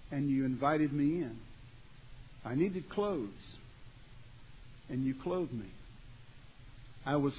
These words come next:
sick, and you looked after me. I was in prison, and you came to visit me."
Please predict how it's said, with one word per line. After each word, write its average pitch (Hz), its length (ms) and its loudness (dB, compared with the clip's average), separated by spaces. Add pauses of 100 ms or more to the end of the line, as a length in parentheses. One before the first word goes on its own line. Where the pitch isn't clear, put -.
(120)
sick, 214 180 2 (1300)
and 131 120 2
you 135 100 8
looked 143 220 4
after 170 340 2
me. 120 180 2
I 156 80 6
was 175 200 4
in 170 120 2
prison, 135 560 -2 (1040)
and 151 160 6
you 147 80 6
came 151 300 4
to 147 120 0
visit 139 400 0
me." 101 160 -10